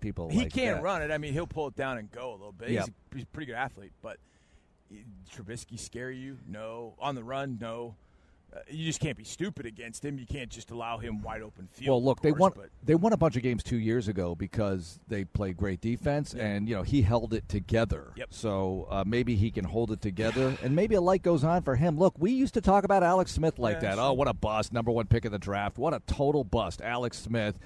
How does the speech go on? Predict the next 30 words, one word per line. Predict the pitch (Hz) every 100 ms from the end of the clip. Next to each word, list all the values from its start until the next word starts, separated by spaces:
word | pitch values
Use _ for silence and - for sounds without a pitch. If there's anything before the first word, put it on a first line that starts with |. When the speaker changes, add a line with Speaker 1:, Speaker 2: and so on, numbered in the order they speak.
| - - - -
Speaker 1:
playing | 131 151
for | 139
the | 139
forty-niners | 143 127 120 107 110 -
for | 110
years. | 104 104 104 117 151 151 113 101 - - - -
In | 131
fact, | 160 160 -
he | 190
actu-, | 269 - - -
he | 139 175
actually | 196 170
had | 139
some | 123
decent | 104 139 113
games | 123 127
against | 104 110 98
the |
Texans. | 90 120 - 95 87
That | 107
Reggie | 98 131 135
Bush | 127 113 -
Bowl, | 101 95 113 127 - -
that | 113 120
was | 107
his, | 113 95 110
uh, | 101
rookie | 113 127 131
year | 113 120
capper | - 123 95 98 117